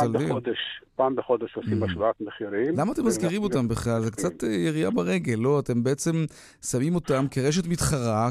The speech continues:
Speaker 2: כרשת שאתם רוצים להידמות לה ברמת המחירים. קצת עושים להם שירות, לא?
Speaker 1: אה, אנחנו עושים להם שירות, כי אני חושב שרשת שופרסל היא רשת טובה מאוד, וראויה
Speaker 2: Mhm.
Speaker 1: ל-,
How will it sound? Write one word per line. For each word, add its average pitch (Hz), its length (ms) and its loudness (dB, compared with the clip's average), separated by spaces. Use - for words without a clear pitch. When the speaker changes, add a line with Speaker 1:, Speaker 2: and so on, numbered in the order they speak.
Speaker 2:
כרשת 139 720 0
שאתם 135 280 -2
רוצים 123 340 -2
להידמות 127 460 2
לה 123 80 0
ברמת 110 420 0
המחירים. 110 540 -2
קצת - 200 -4
עושים 214 220 0
להם 214 140 2
שירות, 202 420 0
לא? 113 140 2
Speaker 1:
אה, 113 220 4
אנחנו 147 260 0
עושים 165 280 -2
להם 165 120 2
שירות, 113 480 -2
כי 120 200 -4
אני 117 200 -2
חושב - 280 -6
שרשת 120 300 -6
שופרסל 120 500 -4
היא 117 80 2
רשת 120 280 -2
טובה 113 280 2
מאוד, 120 460 -4
וראויה 120 540 2
Speaker 2:
Mhm. 139 40 0
Speaker 1:
ל-, 117 120 -2